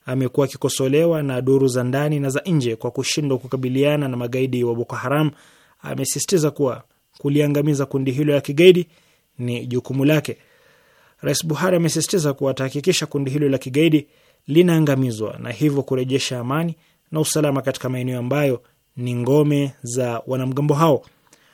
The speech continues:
Wakati huo huo, Meja Jenerali Bashir Salehi Magashi, waziri wa ulinzi wa Nigeria, amesema kuwa vita dhidi ya kundi la kigaidi la Boko Haram vitafikia tamati mwaka huu.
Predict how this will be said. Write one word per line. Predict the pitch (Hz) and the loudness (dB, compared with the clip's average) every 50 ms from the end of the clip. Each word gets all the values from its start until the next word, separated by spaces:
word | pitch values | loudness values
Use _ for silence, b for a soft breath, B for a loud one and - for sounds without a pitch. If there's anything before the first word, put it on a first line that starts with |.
| b b b b b b b b b | b b b b b b b b b
Wakati | - 165 151 - 165 151 - 156 | -4 -2 0 0 0 2 2 2
huo | 147 139 147 151 143 | 2 4 6 4 6
huo, | 139 165 185 180 170 | 6 6 6 6 6
Meja | 160 160 160 156 147 151 | 4 4 4 4 4 2
Jenerali | 139 135 143 143 139 135 143 143 135 131 131 | 2 2 0 0 0 -2 0 0 0 0 0
Bashir | 123 120 131 123 - - 147 143 135 135 131 | 0 0 -2 -2 -2 -2 -2 -2 -2 -2 -4
Salehi | - - 131 131 135 143 147 127 123 147 | -4 -4 -4 0 2 0 0 2 0 -2
Magashi, | 147 147 147 151 170 170 147 - - 120 117 - 113 | 0 0 0 2 2 2 0 -2 -4 -8 -10 -10 -8
waziri | 120 123 123 123 139 147 139 | -6 -4 -2 0 0 2 2
wa | 139 | 2
ulinzi | 135 131 135 139 127 127 | 2 2 2 0 0 0
wa | 131 | -2
Nigeria, | 131 127 123 131 147 160 160 156 139 b b b b b b b b | -2 -2 0 2 2 4 4 2 2 b b b b b b b b
amesema | b - 147 156 147 - 214 180 151 135 | b -2 0 2 4 4 4 4 4 2
kuwa | - - 135 113 - - _ _ _ - | 2 0 0 0 0 -6 _ _ _ -18
vita | 131 120 123 156 190 190 - - 180 180 170 151 - - | -12 -4 2 2 2 2 2 0 0 0 0 -2 -4 -6
dhidi | 165 135 143 165 160 151 156 | -6 0 0 2 2 4 2
ya | 147 | 0
kundi | 135 - 151 147 143 139 | 0 -2 -4 -4 -2 -2
la | 139 | -4
kigaidi | 131 - 139 131 143 139 135 139 | -4 -4 -2 0 0 2 2 0
la | 131 131 | -2 0
Boko | 127 131 127 - 127 | -2 -4 -4 -6 -8
Haram | 113 123 131 143 156 160 151 131 - b b b b b b b b - | -6 -4 -2 0 2 2 0 0 -4 b b b b b b b b -18
vitafikia | - 117 117 120 123 - 135 123 - 139 131 - 143 135 | -14 -10 -6 -4 -4 -2 -4 -4 -4 -6 -4 -2 -4 -4
tamati | - - 131 131 151 147 135 - - 120 117 - _ _ _ _ _ - | -4 -4 -4 -2 0 -2 -2 -2 -6 -6 -6 -8 _ _ _ _ _ -8
mwaka | 139 135 - - | -8 -6 -2 0
huu. | 151 143 196 170 - | 2 4 4 2 2